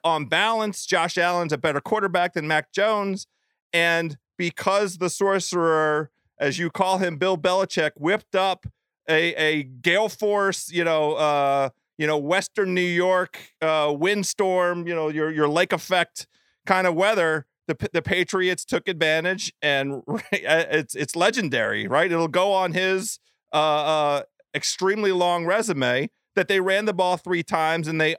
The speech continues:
owned, uh, a division rival in a, in a crucial division matchup. Um, I like, on balance, the Bills in this situation.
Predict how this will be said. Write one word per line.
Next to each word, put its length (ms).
owned, 580
uh, 460
a 100
division 640
rival 520
in 100
a, 60
in 180
a 80
crucial 520
division 440
matchup. 640
Um, 400
I 260
like, 560
on 320
balance, 760
the 80
Bills 460
in 100
this 160
situation. 760